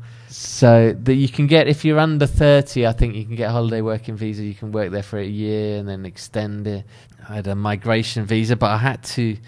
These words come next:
stay there two years to extend it. But then I had this, um, Tanzania thing came out, came up after, after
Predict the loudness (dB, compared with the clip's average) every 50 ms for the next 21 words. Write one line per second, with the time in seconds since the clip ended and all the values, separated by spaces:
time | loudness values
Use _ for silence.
0 | -20 -20 -20 -20 -14 -10 -8 -8 2 4 6 6 8 8 6 6 4 4 2 -2
1 | 0 2 4 4 6 4 4 4 6 6 6 4 4 0 -4 -4 -4 -4 -4 -8
2 | -10 -2 0 2 2 2 2 0 0 0 0 -2 -4 -8 -12 -18 -20 -20 -20 _
3 | -20 _ _ -8 -6 -6 -2 0 0 2 2 2 2 2 2 2 0 0 -2 -2
4 | -2 -2 -2 -4 -8 -4 -2 -2 -2 -2 -4 -6 -6 -8 -10 -12 -16 _ _ _
5 | _ -20 -20 -20 -20 -20 -20 _ _ _ _ _ -20 -20 -8 -4 -2 -2 -2 -2
6 | -2 -2 0 0 0 -2 -2 -2 -4 -4 -4 -4 -6 -4 -4 -4 -2 -4 -4 -4
7 | -4 -4 -4 -6 -8 -12 _ _ _ -8 -4 -4 -4 -2 -4 -4 -6 -8 -10 -12
8 | -14 -14 -12 -14 -14 -16 _ -12 -10 -10 -10 -12 -16 _ _ _ _ _ _ _
9 | _ _ _ -10 -8 -8 -8 -8 -8 -6 -4 -4 -2 -2 -4 -6 -8 -12